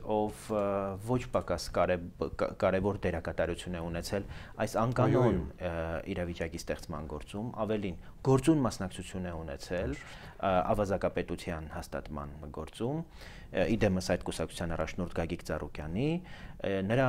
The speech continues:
Speaker 1: մասնակցությունը ոչ ոք չի կարող վիճարկել։
Speaker 2: Այո։
Speaker 1: Մարտի մեկի իրադարձություններին նրա թիկնազորի մասնակցությունը ուղղակի հաստատվել է Հայ ազգային կոնգրեսի կողմից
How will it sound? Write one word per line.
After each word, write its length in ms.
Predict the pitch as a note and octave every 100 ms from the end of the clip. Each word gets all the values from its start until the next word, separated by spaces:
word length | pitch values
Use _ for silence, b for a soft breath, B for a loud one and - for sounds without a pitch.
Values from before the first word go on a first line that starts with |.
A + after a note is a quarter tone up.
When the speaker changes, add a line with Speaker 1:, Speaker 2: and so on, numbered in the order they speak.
| A2+
Speaker 1:
մասնակցությունը 800 | G2+ F#2+ F#2+ - F#2+ - G2 F#2
ոչ 120 | G#2
ոք 200 | - -
չի 120 | G#2
կարող 300 | F2+ E2 D#2+
վիճարկել։ 440 | E2 F2 E2 - A2+
Speaker 2:
Այո։ 40 |
Speaker 1:
Մարտի 200 | G2 D#2+ C#3+
մեկի 220 | C3 A#2+
իրադարձություններին 840 | A2+ A2+ A2 A#2 - A2 A2 A2 G#2+
նրա 220 | F#2+ F#2 E2+ B B B -
թիկնազորի 600 | - - G2 F2 F2+ F2+
մասնակցությունը 840 | E2+ - E2 - E2 - B2+ A#2 G#2
ուղղակի 400 | G2 F#2 D#2+ F#2+
հաստատվել 540 | F2+ - E2+ - F2
է 80 | E2
Հայ 80 | E2
ազգային 300 | E2 F2 E2+
կոնգրեսի 460 | E2 E2 - - F2
կողմից 540 | - - E2 F2 -